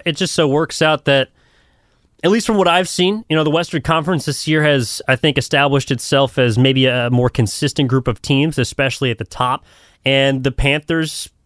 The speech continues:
kind of tend to match up with those teams just based on the inaugural s-, the inaugural schedule. Um, so, you know, you would like to be able to pick up a win against Northern Arizona, because it doesn't look like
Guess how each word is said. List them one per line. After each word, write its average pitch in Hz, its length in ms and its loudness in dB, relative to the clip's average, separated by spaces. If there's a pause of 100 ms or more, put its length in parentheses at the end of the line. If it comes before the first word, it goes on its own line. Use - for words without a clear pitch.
kind 131 240 0
of 143 120 -4 (180)
tend 165 200 -2
to 160 60 0
match 156 340 0
up 220 180 0
with 175 140 -2
those 131 240 0
teams 143 280 -2
just - 200 -4
based 143 300 -2
on 143 160 2
the 147 80 2
inaugural 143 420 2
s-, - 240 -6 (260)
the 135 140 2
inaugural 139 460 4
schedule. 123 680 0 (380)
Um, 127 400 2 (120)
so, - 180 -2
you 147 160 0
know, 151 100 2
you 143 140 0
would 151 100 -2
like 151 220 0
to 190 80 -4
be 175 40 0
able 175 140 0
to 147 100 -2
pick 151 200 -2
up 170 120 -4
a 151 40 -4
win 151 160 0
against 147 240 -2
Northern 143 340 2 (320)
Arizona, 139 480 2
because 135 460 -2
it 110 80 -4
doesn't 131 260 0
look 135 180 -2
like 123 280 0